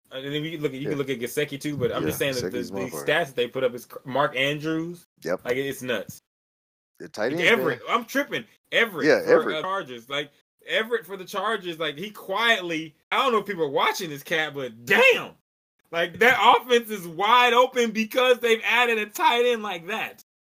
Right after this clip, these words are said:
Speaker 1: Like, you cannot guard these guys when they get out there. So I think that's really important. So, but they're all, everybody tries to build what they had in the past.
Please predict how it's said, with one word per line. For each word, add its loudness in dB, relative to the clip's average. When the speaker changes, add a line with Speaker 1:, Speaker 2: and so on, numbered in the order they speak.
Speaker 1:
Like, -4
you -4
cannot -2
guard 2
these -10
guys -2
when -12
they -6
get -8
out -6
there. -8
So -10
I -4
think -8
that's -6
really -4
important. -6
So, -12
but -4
they're 2
all, 0
everybody 2
tries -2
to -14
build -6
what -8
they -6
had -6
in -14
the -16
past. -14